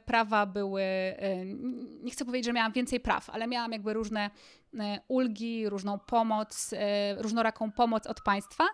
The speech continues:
E, więc w zasadzie nawet można powiedzieć, że przez te pierwsze kilka lat OLIM, czyli osoby, które właśnie zrobiły aliję, mm, Żydzi, którzy zrobili aliję, są traktowani,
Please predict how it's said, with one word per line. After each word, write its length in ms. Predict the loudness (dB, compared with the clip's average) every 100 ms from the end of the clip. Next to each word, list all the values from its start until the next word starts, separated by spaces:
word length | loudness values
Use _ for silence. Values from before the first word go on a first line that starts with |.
| 0 -20 -20 -8
E, 100 | -2
więc 200 | -2 -2
w 20 |
zasadzie 440 | -2 0 0 2 0
nawet 440 | 0 -2 -6 -4 -2
można 280 | 0 0 -2
powiedzieć, 320 | -2 -2 -2
że 120 | -4
przez 200 | -6 -8
te 100 | -6
pierwsze 320 | -4 -4 -4
kilka 320 | -6 -6 -2 2
lat 260 | 2 -2 -12 -20 2
OLIM, 480 | 6 6 8 6 6 0 -20 _ -6
czyli 340 | -4 -2 -2
osoby, 420 | -2 -2 -2 -2 -6
które 380 | -4 0 2
właśnie 260 | 0 -2 -2
zrobiły 360 | -2 0 0 2
aliję, 400 | 4 6 6 4 -2 -20 -20 -8
mm, 480 | -4 -2 -2 0 0
Żydzi, 220 | 0 -2
którzy 240 | -6 -4
zrobili 380 | -4 -4 -4 -2
aliję, 380 | 0 4 4 4 0
są 300 | 2 2 2
traktowani, 840 | -2 -2 2 2 2 -2 -4